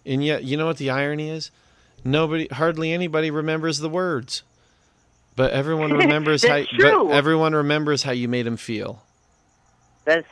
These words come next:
Speaker 2: so true. And I think that that's one thing that for me, any of my own favorite writing, and this is where I think another thing that brought me right back to I need to start studying consciousness, or for myself, I choose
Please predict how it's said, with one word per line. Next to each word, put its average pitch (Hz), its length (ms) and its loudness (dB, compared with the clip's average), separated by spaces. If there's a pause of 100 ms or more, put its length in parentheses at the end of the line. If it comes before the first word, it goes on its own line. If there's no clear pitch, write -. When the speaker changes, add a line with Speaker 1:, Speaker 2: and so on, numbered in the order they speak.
(100)
Speaker 2:
so 180 220 2
true. 143 400 0 (140)
And 180 140 2
I - 80 0
think 202 240 -2
that 180 140 -4
that's 175 240 -10
one 170 160 -4
thing 165 220 -2
that 147 140 -6
for 180 140 -10
me, 151 220 -6
any 160 240 -4
of 170 80 -6
my 156 160 0
own 147 160 0
favorite 147 340 0
writing, 156 500 2 (340)
and 196 100 -4
this 233 160 0
is 214 120 -12
where 156 380 2
I 139 60 2
think 143 260 -4 (600)
another 151 340 0
thing 147 200 0
that 135 120 -2
brought 139 200 2
me 147 80 0
right 139 200 2
back 135 240 0 (100)
to 131 280 -2
I 123 100 0
need 123 220 -4
to 131 100 -12
start - 260 -2
studying 117 360 0
consciousness, 110 640 -2
or 110 140 -2
for 123 120 -4
myself, 104 380 -2
I 98 80 -2
choose 120 320 -10